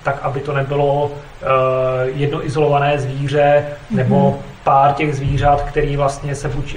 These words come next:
Speaker 1: nebude reprodukovat vůbec, nebo tam bude skomírat v nějakých jakoby, eh, neoptimálních podmínkách. Jde skutečně vždycky o to,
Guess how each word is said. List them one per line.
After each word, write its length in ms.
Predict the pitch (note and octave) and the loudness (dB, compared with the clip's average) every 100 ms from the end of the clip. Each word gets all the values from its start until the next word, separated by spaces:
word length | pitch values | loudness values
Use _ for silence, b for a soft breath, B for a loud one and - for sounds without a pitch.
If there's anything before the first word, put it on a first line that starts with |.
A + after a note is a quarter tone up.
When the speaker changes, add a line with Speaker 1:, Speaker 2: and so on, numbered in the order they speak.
| C#3+ | -6
Speaker 1:
nebude 280 | C3+ C#3 C#3 | -2 0 -2
reprodukovat 600 | C3+ C3+ - D3+ D3 C3 | -2 -4 -4 0 0 -2
vůbec, 380 | B2+ C#3+ C#3 C#3 | -4 -2 -2 -4
nebo 160 | C3+ C3+ | -8 -6
tam 180 | C#3 | -6
bude 160 | C3 D3 | -4 -6
skomírat 540 | - C3+ C3+ C#3+ C#3 | -4 -6 -4 0 0
v 20 | C3+ | 0
nějakých 540 | C3 C3+ D3+ C#3 - | -4 -6 -8 -10 -6
jakoby, 500 | C3+ D3+ C#3 C#3+ C#3+ B B B - | -6 -4 -2 0 0 B B B -6
eh, 200 | C3+ C3+ | -2 -2
neoptimálních 680 | C#3+ C#3 D3 C#3+ C#3 - | -4 -4 -4 -2 -2 -4
podmínkách. 560 | - C3 C3+ C#3+ C#3 D3 | -6 -6 -4 0 -2 -2
Jde 120 | C#3+ | -6
skutečně 400 | - - D3 D3 | -8 -6 -6 -6
vždycky 340 | C3 C3+ - A#2+ | -6 -8 -8 -8
o 80 | |
to, 380 | - D3+ D3 C#3+ | -4 0 2 0